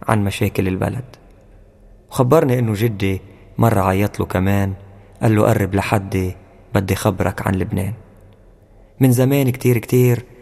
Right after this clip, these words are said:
الله خلق هالأكوان، وخلق هالبلد الصغير، ونقاله اسم لبنان.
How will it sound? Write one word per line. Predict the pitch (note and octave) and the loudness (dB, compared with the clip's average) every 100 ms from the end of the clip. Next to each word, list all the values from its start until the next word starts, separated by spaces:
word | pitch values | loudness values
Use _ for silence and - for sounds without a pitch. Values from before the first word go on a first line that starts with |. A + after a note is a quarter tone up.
| - - - | -20 -8 -2
الله | C#3 B2+ | 0 0
خلق | B2+ A#2+ A2+ | 2 0 2
هالأكوان، | G#2 A2 - A#2 A2+ G#2 G#2 - - - - | 0 -2 -2 0 0 0 -4 -14 -20 -20 -8
وخلق | - B2+ C3 G#2+ | 0 2 2 2
هالبلد | G#2 G#2+ G#2 G2+ | 0 2 0 0
الصغير، | G2 F#2+ G#2 G#2 F#2+ - - - - | -4 0 0 0 -2 -8 -20 -20 -6
ونقاله | G#2+ G#2+ B2 G#2+ G#2 | 0 0 2 2 2
اسم | - - G2 | -2 -2 -2
لبنان. | F#2+ G2 F#2+ | -2 -2 -4